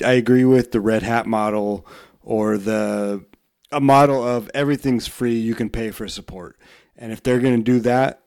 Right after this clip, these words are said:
then fantastic. I agree with that hu-, one hundred percent. But this is,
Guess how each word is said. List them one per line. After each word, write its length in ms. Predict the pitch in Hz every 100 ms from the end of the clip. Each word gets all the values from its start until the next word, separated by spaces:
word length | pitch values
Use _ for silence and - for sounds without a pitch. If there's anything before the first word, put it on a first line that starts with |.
| -
then 360 | 110 101 101
fantastic. 960 | 85 113 104 92 95 85 - 85 85 -
I 340 | 98 98 95 87 _ -
agree 280 | 110 110
with 120 | 110 101
that 160 | 95
hu-, 220 | 98 107 -
one 140 | 107 95
hundred 220 | 104 95
percent. 400 | 87 98 92 87 - - _ _ _ _
But 300 | - 117 104
this 260 | - 127 120
is, 320 | 143 120 98